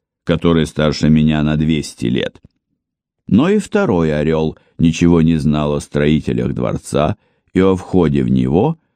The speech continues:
а посоветовал обратиться к своему брату, который был старше его на четыреста лет. И предстал перед Соломоном гигантский орел, такой старый, что не было у него уже сил летать так же высоко, как прежде.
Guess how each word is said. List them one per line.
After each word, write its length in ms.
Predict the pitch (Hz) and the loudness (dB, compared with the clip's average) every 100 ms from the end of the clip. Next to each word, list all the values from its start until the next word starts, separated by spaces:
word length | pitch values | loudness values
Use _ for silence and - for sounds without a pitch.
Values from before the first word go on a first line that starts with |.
| _ _ - | _ _ -8
а 160 | - 107 | -2 0
посоветовал 680 | 139 135 160 202 185 175 160 | 0 0 0 0 0 0 0
обратиться 600 | 139 135 - 190 - 165 | -2 -4 -2 -4 -2 -4
к 60 | |
своему 480 | - 131 143 143 143 | -2 0 2 2 2
брату, 420 | - 185 180 131 | 0 -2 0 -2
который 480 | 117 113 - 147 139 | 0 -2 0 0 0
был 220 | 123 135 | 0 -2
старше 480 | 131 - 143 135 131 | -2 -2 -2 -2 0
его 380 | 127 120 131 123 _ _ | 2 2 0 -2 _ _
на 180 | 78 120 | 2 2
четыреста 800 | 120 156 135 87 71 64 - - | 2 -2 0 0 2 0 -6 -6
лет. 300 | - - - _ _ _ _ _ _ _ _ | -4 -6 -8 _ _ _ _ _ _ _ _
И 100 | 156 | -2
предстал 640 | 165 175 180 - - 110 90 | 0 0 0 -2 -2 0 0
перед 360 | - 87 76 | 2 0 0
Соломоном 760 | - 78 78 82 113 107 95 - | 0 0 2 2 2 2 0 0
гигантский 680 | 85 85 82 78 71 - - | 0 2 2 0 -2 -6 -6
орел, 520 | 50 50 107 127 101 _ _ _ _ _ | -4 0 2 2 -2 _ _ _ _ _
такой 400 | - 98 - 95 | -8 -4 2 2
старый, 420 | 87 - 90 85 | 2 0 2 2
что 200 | 80 73 | 0 0
не 180 | 76 82 | 2 4
было 180 | 80 80 | 2 0
у 140 | 80 | 2
него 340 | 80 78 78 80 | 2 0 0 -2
уже 220 | 78 80 | 0 -2
сил 420 | 76 - 87 85 | -2 0 2 2
летать 560 | 78 80 80 85 78 - | 2 0 0 -2 -2 -2
так 240 | 73 71 | -4 -2
же 140 | 71 73 | -2 -2
высоко, 460 | 76 71 67 78 | -2 -4 -2 -2
как 220 | 69 76 | -2 -6
прежде. 480 | - 52 - - - | -4 -4 -4 -8 -14